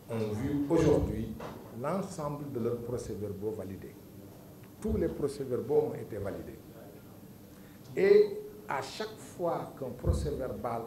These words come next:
a été examiné, une des premières observations de la Commission nationale, c'est de vérifier s'il y a des observations qui ont été faites par les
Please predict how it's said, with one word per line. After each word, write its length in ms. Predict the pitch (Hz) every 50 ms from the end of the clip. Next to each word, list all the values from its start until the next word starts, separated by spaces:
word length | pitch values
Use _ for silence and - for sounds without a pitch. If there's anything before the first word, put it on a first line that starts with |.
| 113
a 220 | - 110 98 - -
été 300 | 117 - - 101 95 98 -
examiné, 720 | 147 143 143 135 117 139 127 117 113 104 101 107 - - - - - - - - - - - - - - - - - - - - - - - - - - - - - - - -
une 280 | 214 220 220 208 185 -
des 120 | 160 151
premières 720 | - - - - - 196 180 - 175 165 147 - - - -
observations 880 | - - - - 151 143 - - 123 113 - - - - - 123 117 110 95
de 60 | 107
la 140 | 107 101 104
Commission 500 | 101 - 147 147 147 127 - - - 117
nationale, 500 | 117 127 120 - - 113 110 113 123 143
c'est 180 | 143 - - 113
de 80 | 110 110
vérifier 640 | 107 110 147 160 175 - - - - - 123 98 - - - - - - - - - - - -
s'il 280 | - - - 196 180 165
y 40 | 160
a 100 | 151 135
des 300 | 113 110 123 113 - 170
observations 840 | 180 185 175 - 165 147 131 120 120 117 - - - 127 120 117 113 - - - - - - -
qui 220 | - - 208 208 208 208
ont 240 | 175 156 147 160 -
été 240 | 151 - - 135 -
faites 440 | - - 139 120 - - - - - - - - - - -
par 200 | - 160 156 143
les 140 | 127 113